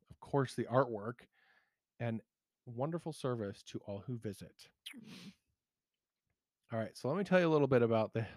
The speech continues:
Speaker 1: the history of the hotel here.
Speaker 2: Yes, please.
Speaker 1: During a period of decline in the late fifties and early sixties, the hotel was purchased by Ben Marcus. Yes.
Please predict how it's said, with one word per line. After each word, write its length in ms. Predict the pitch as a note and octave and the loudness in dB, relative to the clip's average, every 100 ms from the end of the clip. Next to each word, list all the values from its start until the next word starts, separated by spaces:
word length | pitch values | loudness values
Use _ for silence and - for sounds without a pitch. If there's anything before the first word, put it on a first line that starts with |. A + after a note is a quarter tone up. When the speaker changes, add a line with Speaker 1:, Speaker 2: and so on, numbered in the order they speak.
| - | -8
Speaker 1:
the 80 | A#2 | -6
history 480 | - C#3+ - D3 A#2+ | 0 0 4 4 6
of 80 | A2 | 4
the 80 | |
hotel 360 | A2+ G#2 B2 A2 | 2 0 4 4
here. 260 | G#2 F#2 F#2 - | 2 -4 -8 -12
Speaker 2:
Yes, 200 | F#3 - | -14 -14
please. 240 | F#3 - _ _ _ _ _ _ _ _ _ | -20 -20 _ _ _ _ _ _ _ _ _
Speaker 1:
During 240 | - C#3 E3 | 2 4 4
a 40 | |
period 400 | D3+ F#3+ G3 G#3 | 0 0 2 4
of 240 | G#3 E3 - | 2 0 -4
decline 680 | C#3 - C#3 C3+ C#3+ D3 D3 _ _ - | -10 -2 2 2 2 -2 -6 _ _ -4
in 100 | B2 | -2
the 80 | |
late 220 | A2+ A#2 A#2 | 0 -2 0
fifties 720 | C#3 - D3 C#3+ C#3+ C#3 - - | 0 0 0 0 -2 -4 -12 -10
and 100 | A2 | -6
early 280 | G#2+ A#2 | -2 -2
sixties, 640 | B2+ - - - G2 A#2 - _ _ _ _ _ _ | -2 -6 -6 -8 -8 -10 -14 _ _ _ _ _ _
the 60 | C3+ | 0
hotel 400 | D#3+ - F3 G3 | 0 2 2 4
was 160 | F#3+ | 2
purchased 760 | - B2+ B2+ A2 A2 - - - _ _ _ _ | 0 -2 0 -2 -2 -6 -18 -20 _ _ _ _
by 140 | B2 B2 | 0 0
Ben 320 | G#2+ A#2 C#3 | 2 0 0
Marcus. 640 | D3+ E3+ - D#2+ - - _ _ _ _ _ _ _ _ _ _ _ _ _ _ _ _ _ _ | 0 0 -2 -8 -12 -20 _ _ _ _ _ _ _ _ _ _ _ _ _ _ _ _ _ _
Yes. 460 | C3+ B2+ G2+ - | 2 2 2 -8